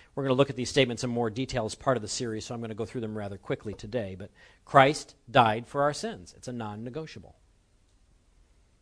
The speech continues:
He was buried and rose from the dead on the third day. Non-negotiable. He was seen by many real witnesses, et cetera, et cetera, et cetera. Paul is, is giving his creedal statement.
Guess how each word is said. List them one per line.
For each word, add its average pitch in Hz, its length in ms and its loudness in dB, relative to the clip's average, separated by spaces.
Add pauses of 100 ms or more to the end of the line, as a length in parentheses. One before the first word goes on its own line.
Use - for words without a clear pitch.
(180)
He 165 100 10
was 143 180 10
buried 131 380 8
and 165 140 2
rose 147 260 10
from 185 120 -6
the 175 80 0
dead 135 200 8
on 151 120 6
the 165 80 0
third 151 360 2
day. 160 320 2 (640)
Non-negotiable. 143 840 4 (1080)
He 156 120 6
was 151 200 6
seen 165 280 8
by 160 120 12
many 165 240 6
real 180 240 12
witnesses, - 680 0 (140)
et - 100 -16
cetera, 131 500 4
et 120 100 -12
cetera, 113 400 0
et - 80 -16
cetera. 131 280 0
Paul 175 440 12 (240)
is, 147 260 2
is 123 180 -4
giving 165 360 12 (280)
his 175 260 6
creedal 190 460 10
statement. 139 600 6